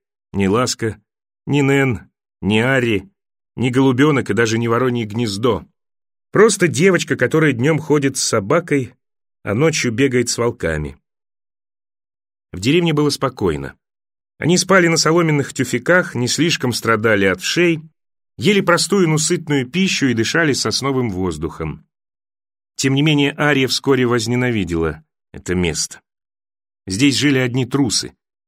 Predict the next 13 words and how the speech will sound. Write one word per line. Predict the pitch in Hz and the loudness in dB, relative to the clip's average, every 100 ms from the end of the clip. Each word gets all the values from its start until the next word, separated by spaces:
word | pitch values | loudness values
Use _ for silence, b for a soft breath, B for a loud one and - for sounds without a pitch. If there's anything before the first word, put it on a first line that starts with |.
| - | -4
Они | 107 165 | 0 2
не | 165 | 2
смели | 170 190 175 | 2 2 2
долго | 170 156 | 2 0
смотреть | 139 139 139 165 - | 0 -2 0 -4 -4
псу | - 156 | -4 -2
в | 127 | -2
лицо, | 127 127 - 156 90 - _ _ _ | -2 -2 -2 0 -2 -8 _ _ _
взглянут | 85 85 131 185 165 127 | -10 -2 2 4 2 0
и | |
сразу | 110 147 156 139 | 0 0 0 0
глаза | 117 131 92 92 78 - _ _ - | 0 0 0 -2 -2 -8 _ _ -10
отводят. | 82 87 82 73 69 - | -8 -4 -4 -4 -8 -14